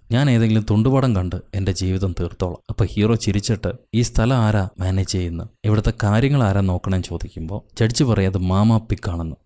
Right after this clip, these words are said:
"എന്നാ പിന്നെ ഇവിടെ നടന്ന എല്ലാ അനിഷ്ടങ്ങളും അവര് ക്ലീൻ ചെയ്തോളും. ഇനി നടക്കാൻ പോകുന്നതും അവര് ക്ലീൻ ചെയ്തോളും." അപ്പൊ ജഡ്ജ് ചിരിച്ചിട്ട് ചോദിക്കുകയാണ്, "എന്താ ഇനി നടക്കാൻ പോകുന്നത്?" അപ്പൊ ഹീറോ,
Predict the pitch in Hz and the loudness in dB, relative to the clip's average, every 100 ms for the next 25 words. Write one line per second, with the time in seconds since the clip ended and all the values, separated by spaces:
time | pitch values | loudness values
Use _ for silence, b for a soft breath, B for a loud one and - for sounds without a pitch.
0 | - 127 117 - 87 82 - - 135 135 | 0 2 2 0 -4 -6 -8 -2 2 4
1 | 120 117 117 110 104 120 104 98 - 110 | 4 4 4 4 2 2 2 0 0 0
2 | 92 90 - 131 143 151 - 101 92 98 | 0 -2 -4 0 2 2 2 0 2 -2
3 | 90 85 - - 110 104 95 90 95 139 | -4 -6 -10 -6 0 2 2 0 0 0
4 | 147 143 135 135 127 123 - 113 120 113 | 2 4 2 2 0 -2 -4 0 0 2
5 | 113 110 110 101 98 98 - - 98 98 | 2 2 0 -2 -4 -6 -10 -4 -2 0
6 | 95 110 113 101 101 110 117 104 101 107 | 0 -2 0 -2 -2 -2 -2 0 0 0
7 | 104 104 87 101 - 101 101 135 123 120 | 0 0 -2 -6 -4 -2 2 2 2 2
8 | 95 - 127 127 117 117 120 - - 113 | 0 -2 -4 -2 -4 -4 -6 -10 -10 -2
9 | 104 92 110 139 127 107 | 0 2 2 2 2 -2